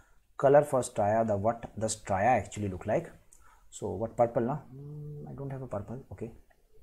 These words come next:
so purple stria. Can you see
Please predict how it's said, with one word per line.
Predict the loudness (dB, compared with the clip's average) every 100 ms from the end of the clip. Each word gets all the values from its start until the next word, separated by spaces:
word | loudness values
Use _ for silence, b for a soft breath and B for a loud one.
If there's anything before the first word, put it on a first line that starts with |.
| -20 -20 -20
so | -4 -4 -4 -14 0
purple | 0 2 0 0 -4 -14
stria. | -6 -2 -2 -2 -8 -18 -20 -20 _ -20 -20 -20 _ -20 -8
Can | -6
you | -2
see | -2 -2